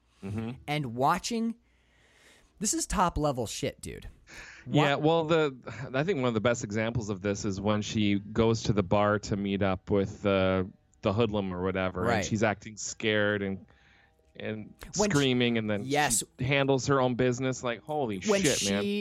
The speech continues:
Speaker 1: man.
Speaker 2: when she, like, gra-, yeah, yeah, yeah. This is, I think this is, like, the more overt version, but I love
Speaker 1: Yeah.
Speaker 2: this moment. When she, she's in the bar, she's sitting down, she's trying to exchange the, uh, she's like, "I'll give you, I'll give you s-, uh, the fingerprints, but you gotta give me the clean slate."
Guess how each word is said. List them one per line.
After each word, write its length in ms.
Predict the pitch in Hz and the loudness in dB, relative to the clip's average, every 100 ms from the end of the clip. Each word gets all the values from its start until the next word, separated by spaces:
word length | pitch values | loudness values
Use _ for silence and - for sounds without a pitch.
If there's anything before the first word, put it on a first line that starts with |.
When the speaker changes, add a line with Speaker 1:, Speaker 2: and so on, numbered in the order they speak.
| - | -4
Speaker 1:
man. 60 | 165 | -2
Speaker 2:
when 140 | 175 | -2
she, 340 | 160 - 202 208 | -2 -4 -4 0
like, 300 | 185 151 139 | 0 0 -4
gra-, 380 | 151 165 131 110 | -2 0 0 -4
yeah, 260 | 160 202 151 | 0 2 2
yeah, 180 | 160 165 | 2 4
yeah. 260 | 165 117 | 4 2
This 220 | 147 190 | 2 0
is, 200 | 240 160 - - | 0 -2 -6 -2
I 100 | 160 | 0
think 200 | 262 226 | 2 0
this 160 | 190 208 | 0 -2
is, 140 | 160 | -2
like, 180 | 170 - | -2 -2
the 80 | 147 | -2
more 340 | 151 143 127 | 0 0 0
overt 400 | 147 113 131 160 | -4 -2 -2 -2
version, 440 | 190 196 208 226 - | 0 0 0 -2 0
but 140 | 190 | 2
I 80 | 156 | 2
love 300 | 135 147 131 | 2 2 2
Speaker 1:
Yeah. 100 | 113 | 0
Speaker 2:
this 160 | 110 143 | 0 -2
moment. 380 | 165 143 101 - - - | -2 -2 -4 -12 -16 -4
When 180 | 180 175 | 0 0
she, 640 | - - 196 196 190 175 - | -2 -2 -2 0 -2 -4 -6
she's 260 | - 147 | -4 -4
in 200 | - 180 | -2 -2
the 60 | 196 | -2
bar, 440 | 151 135 127 127 - | 0 2 2 0 -6
she's 220 | - - | -8 -4
sitting 300 | 165 156 143 | 0 0 0
down, 240 | 139 123 | 0 -2
she's 160 | 123 - | -2 -4
trying 280 | - 139 139 | -4 -4 -4
to 120 | - | -4
exchange 640 | 139 - - 147 120 123 - | -6 -6 -6 -4 -4 -4 -6
the, 280 | 131 117 113 | -4 -2 0
uh, 300 | 110 107 107 _ _ _ - | 0 -2 -4 _ _ _ -12
she's 260 | - 156 143 | -6 -4 0
like, 300 | 143 123 - | 0 0 -2
"I'll 140 | 139 156 | -2 0
give 180 | 147 143 | -2 -2
you, 260 | 135 123 - | -4 -4 -2
I'll 120 | 151 | -2
give 160 | 147 | -2
you 40 | 143 | -4
s-, 200 | - - | -4 -4
uh, 180 | 127 113 | -2 -2
the 100 | 113 | -2
fingerprints, 560 | 190 190 180 190 180 - | -2 -2 0 0 -2 -2
but 140 | 120 | -4
you 100 | 131 | -2
gotta 200 | 135 127 | -2 -2
give 180 | 127 123 | -4 -6
me 100 | 120 | -6
the 100 | 117 | -8
clean 280 | - 117 110 | -8 -6 -4
slate." 420 | - 170 170 | 0 0 0